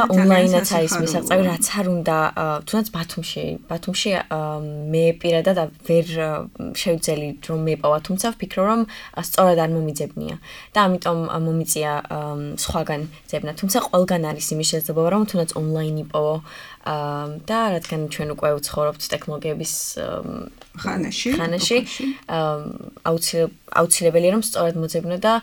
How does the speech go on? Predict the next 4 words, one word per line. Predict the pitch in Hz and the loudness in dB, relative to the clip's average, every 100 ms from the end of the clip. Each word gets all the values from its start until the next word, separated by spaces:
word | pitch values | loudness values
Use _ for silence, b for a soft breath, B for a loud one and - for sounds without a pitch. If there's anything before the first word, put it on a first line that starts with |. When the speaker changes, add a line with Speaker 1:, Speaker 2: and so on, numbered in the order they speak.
| B B B - | B B B -10
Speaker 2:
აა, | 156 151 151 - - | -8 -8 -12 -14 -12
მოკლედ, | 165 175 190 190 - 214 - | -10 -4 -4 -4 -14 -14 -14
მ, | 50 - 50 - _ - - _ - 160 | -12 -12 -14 -18 _ -20 -20 _ -2 2
აუცილებლად | 165 - 165 160 160 | 2 0 0 0 -2